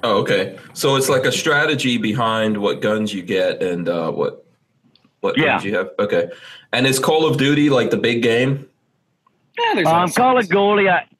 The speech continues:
Speaker 2: Call of Duty, I think, is number one. Battlefield is a close number two, just in the U S. Um, but I think Counter-Strike is more worldwide and has a big,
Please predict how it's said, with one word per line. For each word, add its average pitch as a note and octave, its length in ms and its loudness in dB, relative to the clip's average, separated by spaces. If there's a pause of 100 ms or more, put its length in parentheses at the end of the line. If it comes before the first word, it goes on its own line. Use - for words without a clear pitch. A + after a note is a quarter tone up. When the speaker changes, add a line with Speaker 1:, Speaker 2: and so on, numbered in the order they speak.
(180)
Speaker 2:
Call A#3+ 220 4
of G#3+ 80 2
Duty, G3 300 4
I E3 100 4
think, E3 320 0
is - 60 -4
number C#3+ 260 2
one. C3+ 460 2
Battlefield D3 760 2
is A#2 100 0
a A2+ 80 0
close C3 440 0
number A#2+ 300 2
two, C3 540 2 (440)
just E3 300 0
in F3+ 160 4
the E3 60 4
U C#3 340 4
S. C#3 320 4 (640)
Um, B2 380 2
but C3+ 120 2
I C3+ 120 2
think F#3 360 -2
Counter-Strike B2+ 920 0
is A2+ 180 0
more A#2 520 2
worldwide A2+ 840 2
and G#2 120 0
has A2 220 0
a G#2+ 80 2
big, G2+ 300 -2